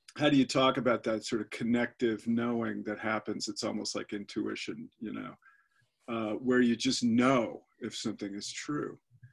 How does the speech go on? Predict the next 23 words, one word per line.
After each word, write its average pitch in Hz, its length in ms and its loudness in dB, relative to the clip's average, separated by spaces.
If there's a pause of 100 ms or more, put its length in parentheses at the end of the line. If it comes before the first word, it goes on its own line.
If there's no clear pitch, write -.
(420)
And 127 180 6
it's, - 320 0 (220)
um, 120 520 2
rather 135 280 6
than 117 160 2
having 110 340 0
to 120 100 -8
kind 104 220 -6
of - 60 -8 (600)
cogitate 107 680 -4 (260)
about 101 420 -6
it 98 120 -10 (140)
in 113 160 0
the 104 80 0
mode 104 320 -4
of 98 160 -8 (280)
the 110 80 -4
symbolic. 101 760 -8 (680)
And 123 160 4
I, 127 220 6 (100)
and 127 180 2
I, 127 260 6
um, 113 440 0